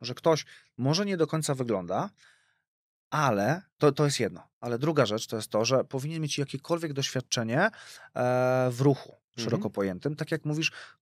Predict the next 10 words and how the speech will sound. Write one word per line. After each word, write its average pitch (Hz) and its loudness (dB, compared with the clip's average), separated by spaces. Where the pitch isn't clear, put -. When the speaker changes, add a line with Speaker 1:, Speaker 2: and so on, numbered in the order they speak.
Speaker 1:
bardzo 139 0
ładne 139 0
określenie, 143 -4
z - -4
powodu 143 0
tej 143 2
wyobraźni 127 -2
przestrzennej, 98 -6
chociażby 107 -8
ruchowej. 101 -4